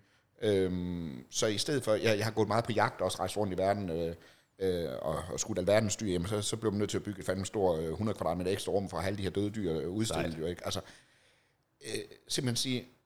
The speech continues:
Speaker 1: skille sig af med det, og, og, og ikke have de her, øh,
Speaker 2: Ja.
Speaker 1: ting. Og så, øh, jamen, det, jeg skal aldrig sige aldrig, jeg skal ikke sige, at jeg ikke kommer til Skagen igen.
Speaker 2: Nej, nej.
Speaker 1: Øh, og, øh,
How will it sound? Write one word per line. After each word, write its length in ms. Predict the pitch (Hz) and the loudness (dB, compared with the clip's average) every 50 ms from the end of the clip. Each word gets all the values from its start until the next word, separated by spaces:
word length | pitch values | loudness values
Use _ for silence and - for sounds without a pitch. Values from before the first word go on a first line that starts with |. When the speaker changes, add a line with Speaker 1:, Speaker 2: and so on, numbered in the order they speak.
| _ _ _ _ _ | _ _ _ _ _
Speaker 1:
skille 240 | - - - 135 123 | -6 -4 -2 0 0
sig 100 | - - | 2 2
af 120 | 180 160 | 0 0
med 120 | 135 135 131 | 0 0 0
det, 80 | 139 | 0
og, 180 | 90 107 110 82 | 0 0 0 0
og, 160 | 82 107 - | -2 -2 0
og 160 | - 110 113 | 2 0 0
ikke 140 | 104 147 - - | 0 -2 -4 -4
have 120 | 147 143 | -4 -4
de 60 | 143 | -2
her, 260 | 139 135 117 101 87 90 - - - | 0 0 2 2 0 0 -4 -6 -2
øh, 60 | 110 101 | 0 0
Speaker 2:
Ja. 200 | 95 92 98 101 107 107 - | 2 2 2 2 0 0 0
Speaker 1:
ting. 220 | - 139 131 120 - - - - - _ _ _ _ - | -2 -2 -2 -4 -8 -14 -20 -20 -20 _ _ _ _ -4
Og 100 | - 127 | 0 2
så, 280 | - - 151 151 147 | 4 6 6 6 4
øh, 360 | 127 113 107 104 95 76 55 - | 4 2 2 2 0 0 0 0
jamen, 160 | 123 113 110 | 0 0 0
det, 80 | - - - - - - - - - | -2 -6 -8 -10 -10 -12 -18 -6 0
jeg 80 | - 123 | 2 4
skal 120 | - - | 6 8
aldrig 200 | 92 120 143 143 | 8 6 8 6
sige 160 | - - 98 | 6 6 6
aldrig, 260 | - 98 117 139 135 | 6 6 6 6 6
jeg 80 | 101 92 | 6 4
skal 80 | - 117 | 2 2
ikke 120 | 143 - | 2 2
sige, 100 | - 143 | 4 6
at 20 | |
jeg 80 | 139 117 | 6 6
ikke 100 | 113 - | 6 4
kommer 180 | - 117 98 92 | 2 0 2 2
til 120 | - - | 4 4
Skagen 300 | - - 127 135 131 104 | 4 4 4 4 2 2
igen. 380 | 92 - - 87 95 110 123 123 - - - 80 | 2 0 2 2 2 2 2 0 -4 -10 -10 -2
Speaker 2:
Nej, 140 | - 87 90 | 2 4 6
nej. 160 | 110 107 98 | 8 8 6
Speaker 1:
Øh, 60 | - - | 6 8
og, 160 | 98 110 104 - - - - - - - - - - - - 120 | 8 8 8 6 4 -2 -10 -12 -12 -12 -12 -14 -6 4 8 10
øh, 320 | 113 107 104 98 95 95 | 10 12 10 8 6 4